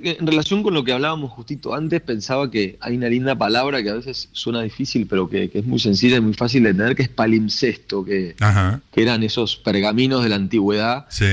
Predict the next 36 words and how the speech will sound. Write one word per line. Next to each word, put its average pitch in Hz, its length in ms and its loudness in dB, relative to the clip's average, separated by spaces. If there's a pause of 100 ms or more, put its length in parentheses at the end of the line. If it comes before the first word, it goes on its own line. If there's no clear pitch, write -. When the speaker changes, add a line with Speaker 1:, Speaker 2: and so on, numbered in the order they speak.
(120)
Speaker 1:
este, 98 440 -4 (460)
que - 120 -6
como 95 240 0
no 113 80 2
había 113 220 4
dónde 107 200 0
escribir, 113 500 4
incluso 104 360 -2
a 101 40 -2
veces 104 180 -4
hasta 98 180 -8
en 95 100 -4
piedra, 110 300 2
se 113 180 -2
borraba 117 540 0
lo 110 80 -8
escrito 120 360 -10
y 135 60 -6
se - 120 -16
escribía 110 440 -4
sobre 95 340 -10
lo, 90 160 -14 (440)
lo 101 140 -6
que 98 100 -10
se - 100 -8
había 104 200 2
borrado. 95 480 -2
Entonces, 110 440 -6 (380)
siempre 151 400 0
trato 131 400 0
de, 101 180 -2 (300)
de 101 80 -2
entender 104 420 0
el 143 140 2
camino 131 420 0
como, 98 380 -2